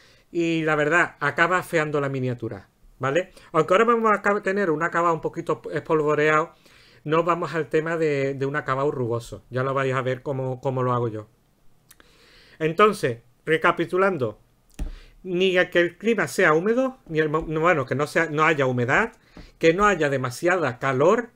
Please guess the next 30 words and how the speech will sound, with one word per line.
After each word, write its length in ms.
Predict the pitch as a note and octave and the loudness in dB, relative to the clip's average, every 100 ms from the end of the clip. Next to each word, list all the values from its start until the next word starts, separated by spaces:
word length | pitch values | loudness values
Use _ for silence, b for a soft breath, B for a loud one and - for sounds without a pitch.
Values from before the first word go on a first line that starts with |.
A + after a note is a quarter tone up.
| _ | _
para 240 | D3 C#3 | -2 -2
que 80 | C3 | -2
la 100 | C3+ | -4
pintura 360 | C3 B2 E3 C#3+ | -6 -4 -2 -2
no 100 | D#3 | -6
esté 160 | - | -8
seca 360 | D#3+ D#3 D#3 G3 B B B | -4 -2 -2 -4 B B B
y 100 | G#3 | 2
lo 120 | A#3 | 2
más 160 | A3 F#3+ | 2 0
importante 560 | F3 D3 D3 C#3+ D3 | -2 -2 -2 -2 0
a 60 | C#3 | 0
la 100 | C3 | 2
hora 180 | C#3 B2+ | 0 0
de 100 | C#3 | -2
imprimar, 560 | D#3 A#2+ A#2 C#3 - | -6 -8 -4 -4 -6
la 200 | C3+ C3 | -2 -2
distancia, 560 | A#2+ A#2 C3+ B2+ - A2 b b b | -2 -4 -4 -4 -6 -10 b b b
¿vale? 380 | B2+ D3 F#3+ G3 b b | -2 0 -2 -4 b b
Si 200 | - F#3 | -4 0
lo 80 | E3 | 0
hacéis 320 | D#3+ G#3 E3 | 0 0 0
muy 240 | D#3+ G#3 | -2 -4
cerca, 540 | G3+ G#3 G3 C3 A2+ - _ | 0 0 0 -6 -8 -12 _
chorrea, 640 | E3+ F3 G#3 A3 A3 A#3 b b b b | 0 0 2 2 2 -2 b b b b
si 160 | - E3 | -6 -2
lo 100 | C#3+ | 0
hacéis 280 | D#3 F3 | 2 0
muy 240 | C3 F3 G#3+ | 0 -2 0
lejos, 440 | G3 F3+ G#3+ G#3+ | 0 0 -4 -6